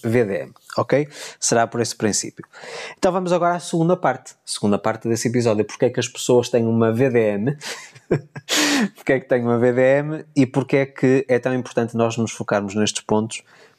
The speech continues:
porque, no fundo, se nós não estivermos atentos, atentos a isto, ahm, e àquilo que, no fundo, é o nosso comportamento e àquilo que é a nossa postura, isto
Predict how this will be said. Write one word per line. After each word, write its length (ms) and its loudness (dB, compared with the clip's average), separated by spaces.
porque, 680 2
no 140 0
fundo, 300 -2
se 80 -4
nós 120 2
não 60 -4
estivermos 320 -2
atentos, 320 -6
atentos 640 -4
a 80 4
isto, 320 -4
ahm, 600 -2
e 140 0
àquilo 380 -2
que, 100 -4
no 140 0
fundo, 340 0
é 40 2
o 40 0
nosso 240 -4
comportamento 680 -2
e 80 -2
àquilo 260 -4
que 120 -4
é 320 2
a 60 -2
nossa 260 -4
postura, 580 -2
isto 400 0